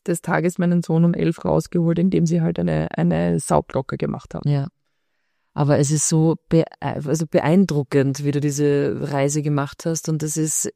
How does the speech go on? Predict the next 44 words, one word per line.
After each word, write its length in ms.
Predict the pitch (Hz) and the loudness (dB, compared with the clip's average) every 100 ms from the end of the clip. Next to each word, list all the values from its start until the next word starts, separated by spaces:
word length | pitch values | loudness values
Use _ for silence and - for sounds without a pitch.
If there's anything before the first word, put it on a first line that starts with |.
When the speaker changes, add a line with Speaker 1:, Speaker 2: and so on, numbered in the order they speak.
| - | -6
Speaker 2:
egal, 560 | 143 151 143 180 160 | -4 -2 0 0 4
wie 100 | 170 | 4
du 60 | 180 | 4
es 100 | 175 | 4
jetzt 240 | 175 - | 2 2
Speaker 1:
Du 80 | 302 | -2
auch. 400 | - 180 330 196 - - | 0 0 0 0 -4 0
Speaker 2:
Na, 220 | 185 180 | 2 4
e-, 80 | 180 | 2
Speaker 1:
Ja. 180 | 175 170 - | 0 -2 -2
Speaker 2:
aber 140 | 170 | 4
egal, 360 | 185 180 165 208 | 4 2 0 2
wie 100 | 185 | 4
das 240 | 208 202 | 2 2
jetzt 320 | 208 185 - - | 2 0 -2 -4
im 180 | 180 | 0
Nachhinein 400 | 180 170 208 196 | 2 2 2 2
geschildert 580 | 170 175 226 233 190 156 | 2 2 2 4 4 2
wird, 180 | 160 175 | -2 -2
es 120 | 185 | -4
kann 240 | - 180 170 | -2 0 0
jede 320 | 160 180 196 | 2 0 0
Frau 340 | - 170 160 | -2 -2 0
so 260 | 170 180 180 | -2 -4 -4
stolz 520 | - - 175 180 - | -4 0 2 2 -2
sein. 260 | 143 123 127 | -4 -4 -2
Speaker 1:
Ja. 320 | 165 160 156 | 2 2 2
Speaker 2:
Egal, 380 | 156 175 165 185 | 0 0 0 2
ob's 220 | 170 - | 0 0
jetzt 260 | 180 165 - - - | -2 -2 -10 -16 0
dann 200 | 180 175 | 2 2
doch 300 | - 175 - | 2 2 2
mit 180 | 202 190 | 0 2
Kaiserschnitt 760 | - 180 180 180 190 - 190 185 | 2 2 2 0 -2 0 2 6
oder 440 | 240 175 175 175 | 6 6 4 2
Speaker 1:
Prozent. 500 | - - 175 - 170 | -2 -8 -8 -2 0
Speaker 2:
irgend-, 240 | 190 196 | 2 0
also 160 | 175 170 | -2 -2
ich 140 | 175 | -2
finde, 180 | - 202 | 0 2
wir 80 | 196 | 2
sollten 240 | 196 185 | 0 -2
uns 140 | 196 190 | -2 -2
einfach 220 | 180 190 | -4 -8